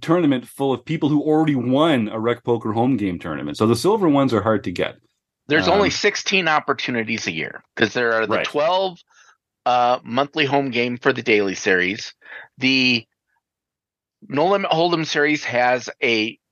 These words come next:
Speaker 2: points leader who gets a silver pin, and whoever wins the Tournament of Champions for that gets a silver pin. And then the mixed game has the same thing. A points leader will get a silver pin, and the Tournament of Champions winner will get a silver pin.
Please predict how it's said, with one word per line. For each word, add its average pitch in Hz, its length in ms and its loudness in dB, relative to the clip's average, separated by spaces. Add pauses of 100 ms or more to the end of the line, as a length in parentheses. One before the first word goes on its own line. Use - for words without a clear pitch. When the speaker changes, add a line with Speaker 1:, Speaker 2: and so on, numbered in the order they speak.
(140)
Speaker 2:
points - 440 -2
leader 104 440 0
who 120 120 -2
gets 101 200 2
a 95 60 2
silver 98 380 0
pin, 98 320 -2
and 113 200 2
whoever 180 360 2
wins 180 340 -2
the 175 120 -2
Tournament 180 380 0
of 165 140 0
Champions 165 640 0
for 101 300 0
that 92 240 2 (260)
gets - 220 -4
a 92 120 -6 (400)
silver 95 320 2
pin. 107 280 0 (260)
And 156 100 0
then 185 180 2
the 185 40 2
mixed 196 400 -2
game 135 260 2
has 117 280 0
the 123 100 -8
same 117 300 0
thing. 95 260 -2 (260)
A - 60 -4
points 160 380 -2
leader 170 240 2
will 160 160 0
get 156 100 0
a 160 60 0
silver 160 320 0
pin, 156 320 0 (260)
and 135 160 2
the 135 60 2
Tournament 135 380 0
of 117 60 -8
Champions 101 640 -2
winner 80 420 -2
will 92 160 -2
get 87 160 -6
a 90 60 4
silver 85 380 0
pin. - 360 -4